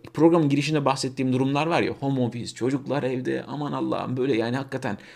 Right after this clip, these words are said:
o u-, Uyur Gezer yapacak uygun ortamı bulmak zor. Sabah erkenden çocuklar uyanmadan programı bitirip işime bakabilirsem şükrediyorum şu anda. Gerçekten başka bir şey yapmaya çok fazla vaktim olmuyor. Ee, o yaptığım videoyu izlerseniz ben orada bundan bahsetmiştim.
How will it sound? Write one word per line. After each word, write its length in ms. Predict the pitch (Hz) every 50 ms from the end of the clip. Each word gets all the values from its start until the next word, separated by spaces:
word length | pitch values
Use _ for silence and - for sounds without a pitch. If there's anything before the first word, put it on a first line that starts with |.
| - - - -
o 240 | 123 123 - - -
u-, 120 | - - -
Uyur 240 | 131 139 139 147 139
Gezer 300 | 131 143 139 147 151 143
yapacak 380 | 139 131 131 - 151 - -
uygun 240 | 123 131 - 135 143
ortamı 320 | 139 127 127 - 127 127 123
bulmak 260 | 120 123 117 117 -
zor. 120 | - 101
Sabah 300 | - - - 160 151 131
erkenden 440 | 147 156 151 - 151 127 123 113 107
çocuklar 400 | - - 160 147 143 - - 143
uyanmadan 500 | 147 156 160 151 139 127 127 123 113 120
programı 420 | 123 160 151 139 135 131 135 143
bitirip 360 | 160 165 - - - 131 - - - - - - - - - _ -
işime 380 | - 123 151 143 160 160 151 139
bakabilirsem 600 | 139 143 - 160 165 180 214 196 - - 208 220
şükrediyorum 560 | 214 - - - 117 113 90 95 95 92 95
şu 140 | - - 90
anda. 240 | 82 76 71 71 71 - _ _ _ _ _
Gerçekten 520 | - 139 139 135 135 101 95 - 104 98 101
başka 260 | 120 123 - - 175
bir 60 | -
şey 160 | - - 135
yapmaya 340 | 127 135 131 - 127 135 135
çok 160 | 135 151 135
fazla 260 | - - 120 117 127 113
vaktim 300 | 113 113 - 113 110 107
olmuyor. 340 | 110 113 101 90 - - - - - - - - - - - - -
Ee, 280 | 113 104 101 98 101 - - -
o 100 | - 240
yaptığım 400 | 269 262 240 - - 185 180 185
videoyu 280 | 185 175 160 175 170 170
izlerseniz 540 | 160 160 160 233 247 240 - 156 135 127 147
ben 80 | 165
orada 240 | 175 180 170 170 151
bundan 280 | 147 151 156 151 143 131
bahsetmiştim. 640 | 123 123 123 - 123 123 - - - - - 85